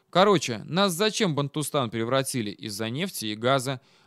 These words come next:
А этим иринкам доверяют охрану, по большому счёту, результатов операции против нас, трубопроводов и месторождений.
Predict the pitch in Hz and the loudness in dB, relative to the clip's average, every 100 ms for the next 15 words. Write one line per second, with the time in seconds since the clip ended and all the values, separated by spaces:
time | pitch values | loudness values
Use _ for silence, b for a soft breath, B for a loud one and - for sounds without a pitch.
0 | b 120 180 190 226 226 247 240 185 151 | b 2 2 2 0 2 2 2 0 2
1 | 160 170 208 226 202 151 135 156 156 143 | 2 4 6 6 6 2 2 0 2 0
2 | 147 143 160 165 214 180 156 - 147 123 | -2 2 0 2 -2 0 -2 0 -2 0
3 | 135 131 170 160 220 143 135 117 151 175 | -4 -2 -2 0 -2 -2 -6 -2 0 2
4 | - 135 147 160 135 - 120 113 - 143 | 0 -4 -2 -4 -4 -8 -6 -6 -6 -4
5 | 151 147 175 202 156 - 139 135 135 131 | -2 2 2 2 -2 -4 -6 -4 -2 0
6 | 127 110 113 104 - | 0 -2 -4 -4 -14